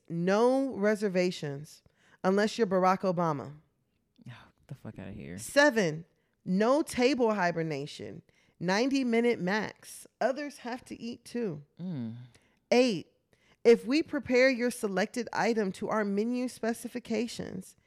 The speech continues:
Speaker 1: we will not remove the item from your bill. Our entrees are not samples. Thanks.
Speaker 2: Damn.
Speaker 1: Nine.
Speaker 2: So if you don't like it, you stuck with it.
Speaker 1: Girl.
Speaker 2: Oh.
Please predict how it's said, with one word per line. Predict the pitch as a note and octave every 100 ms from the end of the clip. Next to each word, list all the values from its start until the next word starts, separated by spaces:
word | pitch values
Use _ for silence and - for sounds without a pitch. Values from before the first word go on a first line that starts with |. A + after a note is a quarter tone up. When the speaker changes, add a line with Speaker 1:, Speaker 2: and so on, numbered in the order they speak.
| _ _ _
Speaker 1:
we | A3+ D4
will | D4 C#4
not | A3 G#3 A3 C#4+ D4+ -
remove | G#3+ C4 C#4 B3 C4+ C#4 G#3
the | C4 -
item | A3+ B3+ B3+
from | B3 A#3+ B3
your | A#3+
bill. | G3+ A#3 G#3 - - _ _ _ _ _ _ _ -
Our | A#3 C#4 -
entrees | A#3+ B3+ - A#3+ A#3 G#3+
are | - F#3+
not | F3 F3+ G#3+ -
samples. | - G3 G#3 D3 - - - _ _ _ _ _ _ _ -
Thanks. | A#3 G3 - - - - - -
Speaker 2:
Damn. | B2 C3+ G#2 G#2 A#2 _ _ _ _
Speaker 1:
Nine. | E3+ F3+ G3
Speaker 2:
So |
if | A3
you | B3+
don't | E3+ D3
like | D#3 G3+
it, | A#3 -
you | F3 F3+
stuck | - F3 C3+
with | A#2
it. | G#2 D3 C#3
Speaker 1:
Girl. | D3+ B2 A2 D3+ _ _ _ -
Speaker 2:
Oh. | C#3+ E3+ C3+